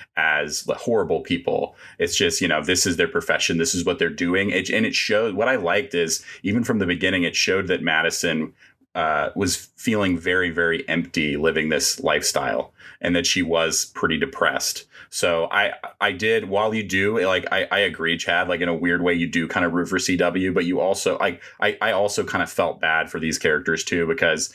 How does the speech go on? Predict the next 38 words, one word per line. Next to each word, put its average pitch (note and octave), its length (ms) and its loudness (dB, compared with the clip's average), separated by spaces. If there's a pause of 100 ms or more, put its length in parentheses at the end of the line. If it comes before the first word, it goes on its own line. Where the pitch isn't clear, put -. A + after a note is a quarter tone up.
(280)
although G2+ 640 2
they, - 240 -2 (220)
and B2+ 80 2
I, B2 180 2
I A2+ 60 2
think B2+ 300 -2
that G#2 280 0 (160)
a, F#2 220 0
a F#2 80 2
sh-, - 220 0
there's G2+ 200 2
a F#2 40 0
shittier G2 460 0
version F2+ 300 0
of E2+ 80 -2
this E2+ 200 0
movie F2 280 0
where E2 180 2
they E2 140 2
just E2 240 -4
make E2+ 300 0
them, D#2+ 340 0 (180)
like, E2 280 -2
comically F2+ 520 0
evil. E2 420 0
And D#2+ 100 0
I E2+ 80 2
just F2+ 280 -2
think F#2 220 -2
that D#2+ 320 -2
I, D#2+ 480 0 (460)
I'm A#2 120 0
glad A2+ 260 2
that G2 120 0
it's E2+ 160 -6
not E2 180 0
that D#2+ 160 0
movie D2+ 360 -2